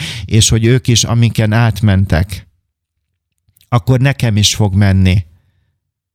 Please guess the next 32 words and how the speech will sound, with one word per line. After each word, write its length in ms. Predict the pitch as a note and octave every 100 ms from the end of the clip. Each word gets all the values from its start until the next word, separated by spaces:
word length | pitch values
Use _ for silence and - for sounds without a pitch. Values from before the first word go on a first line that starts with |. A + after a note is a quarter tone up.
| _ _ _
Tehát 220 | A2 G#2 -
igenis, 500 | D3+ C3 A#2+ G#2+ -
hogy 140 | G#2+
én 220 | A2 A#2+
is 140 | A2+ G#2
egy 180 | G2+ -
túlélő 540 | C3+ A#2 G2+ G2+ G2
vagyok, 360 | G#2 G2 G2 F#2
és 160 | G2+ F#2
hogy 200 | A2 -
igenis, 380 | C#3 A#2 G#2+
hogy 180 | G#2+ G#2
van 200 | A2 A#2+
jogom 380 | A2+ G2+ G2+ G2+
élni, 400 | F#2 A#2+ A2+ G2
és 220 | F#2 G2
hogy 120 | G#2+ G2+
akarok 500 | C#3+ - A#2+ G#2+ -
élni, 440 | G2+ G2 F#2+ G2+ - - - -
és 180 | - -
hogy 120 | A2+
jól 200 | A2 C3+
akarom 360 | A#2+ - A2 G#2+
magam 260 | G#2+ G#2
az 180 | G#2 G#2
é-, 300 | G#2+ G#2 G#2 -
életembe 680 | G2+ G#2+ A2 A2 A#2 A2 A2
érezni, 440 | A2+ A#2+ A2+ B2
és 220 | A2 A2+
ez 220 | C3 A#2+
nem 180 | A2 C#3+
öncélú, 720 | B2+ B2+ A2+ A2+ F#2 F2 A2+